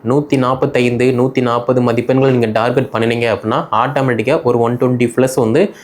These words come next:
வந்துரும். ஆனா நம்ம டார்கெட்டே வந்து நூறு தான் இருக்கு அப்படின்னா, நம்ம மதிப்பெண்கள் வந்து ஒரு சிக்ஸ்டியை வந்து தாண்டாது. அதனால கனவுகள் வந்து உயரமா இருக்கணும். அந்த கனவுக்கு தகுந்த மாதிரி உங்களுடைய போராட்டம் வந்து இன்னும்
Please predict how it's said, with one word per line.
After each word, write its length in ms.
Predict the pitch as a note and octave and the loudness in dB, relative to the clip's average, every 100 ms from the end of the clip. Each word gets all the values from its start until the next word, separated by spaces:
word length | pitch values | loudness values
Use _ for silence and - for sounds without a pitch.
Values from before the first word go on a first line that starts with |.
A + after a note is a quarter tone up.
| - - | -20 -4
வந்துரும். 360 | A#2+ A#2+ A2 F#2+ | 0 2 0 -4
ஆனா 420 | A2 A2 A#2+ E3 - | -2 0 0 -2 -2
நம்ம 220 | A2+ A#2+ | -2 -2
டார்கெட்டே 560 | A#2 B2 D#3 D#3 D#3 E3 | 0 0 2 2 2 2
வந்து 260 | C3+ C3+ | 2 2
நூறு 240 | C#3+ C3+ C#3 | 2 2 2
தான் 120 | C#3 | 0
இருக்கு 200 | B2 B2+ | 0 0
அப்படின்னா, 400 | G#2+ A2+ C3+ F#3+ C3 | 0 -2 -4 -4 -4
நம்ம 180 | A#2+ A#2 | -2 0
மதிப்பெண்கள் 460 | A#2 B2 D3 C3+ | -2 0 0 2
வந்து 320 | B2 A2 G3 - | 2 2 -2 0
ஒரு 220 | A#2+ A#2+ | 0 0
சிக்ஸ்டியை 340 | - - - D3 | -4 -2 0 2
வந்து 300 | A#2+ B2 G#2 | 0 -2 -4
தாண்டாது. 500 | G#2+ A2 A2+ F3 E3 | 0 0 0 -2 0
அதனால 640 | G#2+ B2 B2 A#2 D#3+ - - - - _ | -2 0 0 0 0 -4 -14 -20 -20 _
கனவுகள் 460 | A#2 C3 D#3+ E3 | -2 0 2 4
வந்து 320 | D3 B2+ C3 B2 | 2 2 2 2
உயரமா 300 | B2 B2 A2+ | 2 0 0
இருக்கணும். 300 | A2+ E3 - | 0 -2 -4
அந்த 220 | A#2 A2+ | -4 -4
கனவுக்கு 380 | - A#2 C#3+ D3 | -2 0 0 2
தகுந்த 280 | C3 B2 A#2 | 0 0 0
மாதிரி 300 | A2 B2+ E3+ | 0 0 0
உங்களுடைய 600 | A#2 B2+ C3+ B2+ B2+ D#3+ | 0 2 2 2 2 0
போராட்டம் 480 | - C3 C#3 C#3+ C3 | 0 0 2 0 0
வந்து 320 | A2+ A2 D3 - | 0 0 -2 -2
இன்னும் 400 | B2 D#3 D#3+ | 0 2 0